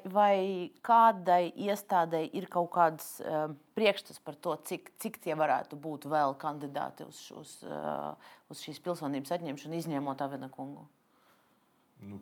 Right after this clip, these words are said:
Speaker 2: pat labam citu nav <laughs> sarakstā, jā, un tad,
Speaker 1: Varbūt
Speaker 2: bet
Speaker 1: iekšlietu
Speaker 2: jautājums,
Speaker 1: ministrijas
Speaker 2: bet jāskatās, vai kāds, kādam būs tāda uzvedība. Ja kāds tieši tad, ja mēs, nu, ja būs informācija, tad jā.
Speaker 1: Bet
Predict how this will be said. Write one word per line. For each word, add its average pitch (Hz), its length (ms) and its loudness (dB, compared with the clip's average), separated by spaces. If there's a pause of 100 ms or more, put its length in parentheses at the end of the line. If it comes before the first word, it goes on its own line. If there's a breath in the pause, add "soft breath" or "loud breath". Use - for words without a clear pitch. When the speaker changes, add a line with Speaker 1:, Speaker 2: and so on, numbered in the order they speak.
Speaker 2:
pat 135 240 4
labam 156 220 8 (100)
citu 127 320 0
nav 180 380 6 (100)
<laughs> - 180 -12
sarakstā, 131 460 4
jā, 123 240 4
un 107 140 0
tad, 180 100 2
Speaker 1:
Varbūt 170 160 -2
Speaker 2:
bet - 80 2
Speaker 1:
iekšlietu 147 220 6
Speaker 2:
jautājums, 175 220 12 (200)
Speaker 1:
ministrijas 160 220 0
Speaker 2:
bet 160 100 0
jāskatās, 175 560 6
vai 160 140 10 (100)
kāds, 165 360 6 (120)
kādam 156 240 8
būs 147 160 2
tāda 165 240 10
uzvedība. 110 640 0
Ja 135 160 2
kāds 165 260 4
tieši 170 300 4
tad, 135 240 4
ja 151 80 4
mēs, 151 240 -2
nu, 151 140 0 (500)
ja 160 80 8
būs 175 240 4
informācija, 135 680 4
tad 147 160 2
jā. 160 160 2 (340 soft breath)
Speaker 1:
Bet 214 80 -2